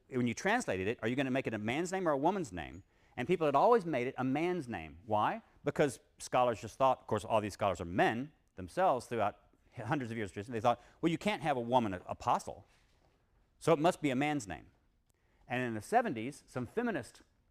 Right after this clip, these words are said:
theo-, uh, biblical scholars came along and pointed out that Junius is a very, very, very rare man's name. But Junia is a very common woman's name,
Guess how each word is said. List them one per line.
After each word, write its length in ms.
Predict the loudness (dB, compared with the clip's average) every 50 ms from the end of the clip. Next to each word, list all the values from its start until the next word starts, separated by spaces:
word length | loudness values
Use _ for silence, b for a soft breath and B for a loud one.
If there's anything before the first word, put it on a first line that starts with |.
| _ _ _ -6
theo-, 280 | -4 -4 -4 -4 -4 -4
uh, 200 | -4 -4 -4 -4 -10 -14 -12 -8 -4
biblical 280 | -4 -4 -4 -6 -8
scholars 300 | -4 -2 0 0 0 -2 -6
came 160 | -8 -10 -8
along 340 | -8 -6 -6 -6 -6 -8 -12 b b b b b b
and 120 | -8 -8 -4
pointed 300 | 0 0 0 2 2 0
out 180 | 0 0 -2
that 160 | -4 -6 -4
Junius 480 | -4 -4 -2 -2 -2 -2 -4 -4 -6 -8
is 120 | -8 -6 -6
a 40 | -6
very, 380 | -2 0 0 2 2 2 0
very, 300 | 0 -2 -2 -2 -2 -4
very 400 | -4 -2 -2 0 0 0 -2 -4
rare 580 | -6 -6 -2 0 0 2 2 0 -2 -2 -4 -6 -6
man's 380 | -6 -4 -4 -4 -4 -6 -6 -4
name. 380 | -4 -2 -2 -4 -6 -12 -18 -20 _ _ _ _ _ _ _ _ _ -4
But 200 | -4 -4 -4 -4
Junia 560 | -2 -2 0 0 0 0 -2 -2 -4 -4 -6 -8 _ _ _ _ -8
is 140 | -6 -4 -4
a 60 | -2
very 180 | -2 -2 -2 -2
common 720 | -4 -8 -6 0 2 4 4 4 2 0 -2 -4 -6 -8 -10 -4
woman's 400 | 0 0 2 2 0 -2 -4 -6
name, 300 | -10 -12 -12 -14 -20